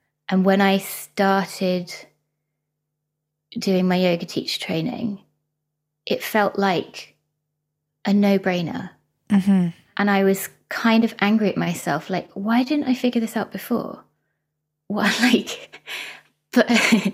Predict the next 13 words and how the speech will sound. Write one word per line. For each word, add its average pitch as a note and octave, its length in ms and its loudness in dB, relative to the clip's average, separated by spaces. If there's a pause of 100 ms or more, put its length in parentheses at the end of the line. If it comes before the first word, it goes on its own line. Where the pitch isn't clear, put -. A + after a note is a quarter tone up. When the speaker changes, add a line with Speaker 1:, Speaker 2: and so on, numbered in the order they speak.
(180)
Speaker 1:
<laughs> - 160 -10
you A3+ 100 4
know, F#3 240 2
like, F#3+ 360 0 (480)
it G3+ 100 2
happened A3+ 340 2
at - 80 4
exactly E3+ 400 -2
the E3 80 -2
right D#3+ 220 0
time, D#3 300 0
I'm D#3 120 0
sure. - 560 0